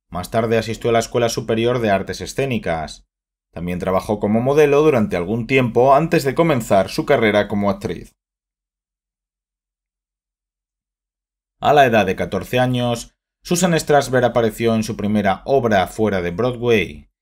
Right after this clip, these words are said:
llamada Maya, en mil novecientos cincuenta y tres. Luego hizo su debut en la televisión en un episodio de Goodyear Playhouse. Al año siguiente se la vio en la obra de Romeo y Julieta,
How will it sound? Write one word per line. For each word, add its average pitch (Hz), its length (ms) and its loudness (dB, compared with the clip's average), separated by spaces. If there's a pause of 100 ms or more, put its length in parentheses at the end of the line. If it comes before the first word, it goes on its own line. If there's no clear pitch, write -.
(200)
llamada 120 320 -2
Maya, 110 540 -2
en 107 80 -6
mil 98 160 -2
novecientos 90 540 -8
cincuenta 82 340 -10
y 80 60 -10
tres. 113 520 -4 (480)
Luego 123 300 0
hizo 131 160 -4
su 139 140 -6
debut 127 300 -2
en 123 100 -2
la 120 80 0
televisión 117 500 -4
en 117 120 -6
un 117 100 -6
episodio 117 520 -4
de 104 120 -2
Goodyear 120 560 -4
Playhouse. 107 720 -6 (600)
Al 139 140 2
año 143 180 0
siguiente 123 420 -4
se 139 140 -2
la 123 120 4
vio 110 300 0
en 98 120 -2
la 95 140 0
obra 120 220 0
de 113 140 0
Romeo 90 320 -6
y - 20 -8
Julieta, 117 800 0